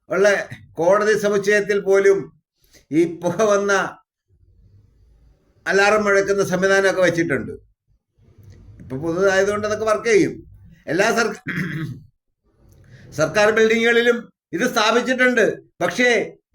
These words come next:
ഇത് വർക്കിംഗ് ആണോ എന്ന് അന്വേഷിക്കാനുള്ള ഉത്തരവാദിത്വം അതിനകത്തിരിക്കുന്നവന്മാർക്ക് ഇല്ലാത്തത് കൊണ്ട്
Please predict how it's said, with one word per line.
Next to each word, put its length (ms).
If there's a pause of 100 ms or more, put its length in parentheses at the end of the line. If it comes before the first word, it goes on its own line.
ഇത് 80 (100)
വർക്കിംഗ് 420
ആണോ 220
എന്ന് 180 (680)
അന്വേഷിക്കാനുള്ള 640 (240)
ഉത്തരവാദിത്വം 580
അതിനകത്തിരിക്കുന്നവന്മാർക്ക് 1000
ഇല്ലാത്തത് 400
കൊണ്ട് 220